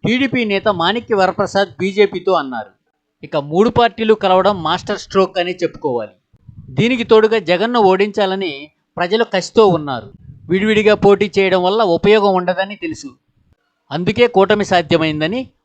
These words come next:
వరప్రసాద్ వ్యాఖ్యానించారు. అసెంబ్లీలో బీజేపీకి పది సీట్లు, జనసేనకు ఇరవై ఒక్క సీట్లు ఇచ్చి నూట నలభై నాలుగు స్థానాల్లో తాను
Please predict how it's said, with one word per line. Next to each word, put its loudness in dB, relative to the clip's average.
వరప్రసాద్ 0
వ్యాఖ్యానించారు. -6
అసెంబ్లీలో 2
బీజేపీకి 0
పది -2
సీట్లు, -2
జనసేనకు -2
ఇరవై 0
ఒక్క -2
సీట్లు -2
ఇచ్చి -6
నూట -2
నలభై 0
నాలుగు 2
స్థానాల్లో 0
తాను -2